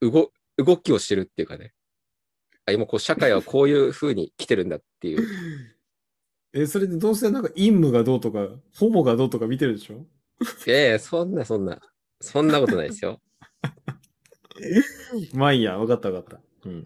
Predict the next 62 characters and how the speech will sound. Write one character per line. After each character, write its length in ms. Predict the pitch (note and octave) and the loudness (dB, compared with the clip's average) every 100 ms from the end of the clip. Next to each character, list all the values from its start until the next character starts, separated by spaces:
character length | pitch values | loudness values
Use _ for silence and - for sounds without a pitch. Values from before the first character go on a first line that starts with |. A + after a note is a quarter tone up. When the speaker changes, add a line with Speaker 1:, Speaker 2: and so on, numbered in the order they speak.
| - | -8
Speaker 2:
ま 160 | G#2 | -6
あ、 20 | G#2+ | -4
い 20 | |
い、 40 | |
Speaker 1:
は 60 | C3 | -4
い。 80 | C3 | -4
Speaker 2:
い 40 | |
い 20 | |
職 240 | A#2 G#2+ A2+ | -4 -4 -2
場 100 | A2 | -2
だ 80 | A2 | -2
ね。 60 | |
Speaker 1:
と 80 | A#2+ | -4
い 20 | |
う 20 | G#2+ | -8
こ 60 | |
と 60 | - | -12
で、 40 | _ _ _ - - - - - - _ _ - | _ _ _ -20 -20 -20 -20 -20 -20 _ _ -8
ま 80 | |
あ、 20 | F3 | -2
と 100 | G#3 | 0
い 20 | |
う 40 | |
こ 100 | G#3 | 0
と 120 | G3+ | 0
で、 260 | F#2+ D#2+ - _ _ _ | 0 -2 -4 _ _ _
あ 140 | C#3 B2+ | -4 -4
の、 300 | B2 - - | -6 -8 -6
過 80 | - | -2
ご 100 | D3 | 0
し 100 | D3 | 0
て 80 | - | -2
い 80 | F#2 | 0
る 100 | B2+ | 0
ん 80 | E2 | -2
で 60 | |
す 100 | - | -8
け 80 | - | -10
れ 100 | C#2 | -10
ど 100 | D2+ | -6
も、 260 | G2+ G2+ - _ - - - - | -4 -4 -6 _ -10 -10 -10 -16
Speaker 2:
う 60 | G3+ | -14
ん。 240 | F3+ D#3 _ _ - | -14 -16 _ _ -4
Speaker 1:
ま 340 | E3 A2+ D#2+ _ _ _ | -2 0 -4 _ _ _
あ、 80 | - _ _ _ - | -20 _ _ _ -4
じ 80 | F3+ | -2
ゃ 120 | D3 | -2
あ 40 | |
こ 140 | - E3+ | -4 -4
れ、 260 | C#3+ C3 _ _ _ _ _ | -2 -6 _ _ _ _ _
ま 140 | G#3 A#3+ | -4 -2
あ、 40 | - | -2
一 180 | F3+ | -2
応 80 | C4 | -2
ね、 140 | C4+ - _ _ _ _ - | -2 -8 _ _ _ _ 0
言 100 | F3+ | 0
わ 60 | |
れ 100 | C#4 | 0
た 120 | B3+ A3 | -4 -6
仕 100 | A3 | -2
事 240 | G#3 G3+ | -2 -2
は、 280 | G3 - | -2 -2